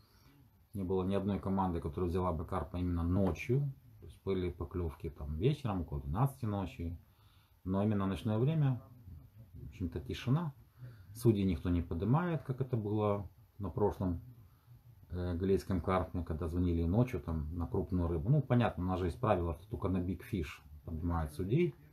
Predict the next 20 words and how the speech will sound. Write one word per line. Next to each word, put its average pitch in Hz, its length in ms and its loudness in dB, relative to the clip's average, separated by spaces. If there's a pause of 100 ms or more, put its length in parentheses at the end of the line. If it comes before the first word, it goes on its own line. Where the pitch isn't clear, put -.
(840)
И 98 80 -4
если 98 640 0
есть 95 640 2
рыба 87 340 2
крупная, 92 1000 2
но 95 200 0
очень 113 240 2
сильная 92 400 -2
волна, 101 300 0
которая 87 360 -4
бьет 85 200 0
в 85 80 -2
берег 104 400 2
и 90 340 -2
может 87 280 -2 (140)
эту 87 100 -6
рыбу 87 220 -2
повредить. 78 540 -8 (3250)
Как-то 156 280 2
так. - 440 0